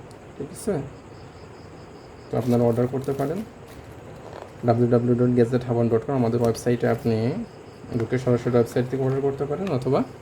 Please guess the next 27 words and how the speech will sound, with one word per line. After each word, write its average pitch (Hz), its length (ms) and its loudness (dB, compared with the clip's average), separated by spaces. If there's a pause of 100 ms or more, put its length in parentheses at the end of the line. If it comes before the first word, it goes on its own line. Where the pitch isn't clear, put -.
(140)
আমাদেরকে 120 440 2
WhatsApp 127 360 4
যে 123 180 0
নাম্বার 107 300 2
রয়েছে, 107 300 0 (500)
আমাদের 131 280 4
ওয়েবসাইটে 165 440 4
আপনি 170 180 -2
যখন 156 280 2
ভিজিট 127 280 2
করবেন 165 260 0
তখনই 139 300 2
আমাদের 131 280 2
ওয়েবসাইটের - 1500 -2
নিচে 135 240 2
WhatsApp 117 360 2 (640)
একটা - 200 -4
আইকন 120 260 2
শো 110 160 2
করবে, 85 340 -2 (420)
যে 120 80 -6 (120)
"How 120 100 6
can 113 200 2
I 113 100 4 (100)
help 117 340 0
you?" 82 60 2 (680)
হ্যাঁ, 160 220 -4